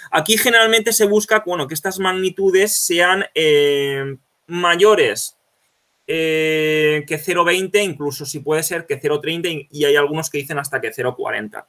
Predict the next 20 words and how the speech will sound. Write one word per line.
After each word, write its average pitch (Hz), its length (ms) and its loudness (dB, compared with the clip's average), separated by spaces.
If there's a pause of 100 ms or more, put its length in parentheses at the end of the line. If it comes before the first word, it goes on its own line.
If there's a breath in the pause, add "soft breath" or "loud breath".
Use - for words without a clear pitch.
No, 156 200 0
vemos 196 280 4
que 185 80 2
no 175 80 4
hay 175 40 4
ningún 175 220 2
problema 165 260 2
porque 156 200 0
las 135 180 0
correlaciones 131 540 -2
son 160 200 0
muy 139 240 0
altas 139 380 2
entre 123 200 -8
todas 135 220 -2
las 131 160 2
variables 127 420 0
que 135 140 -12
componen 123 440 -10
motivación, 104 680 -12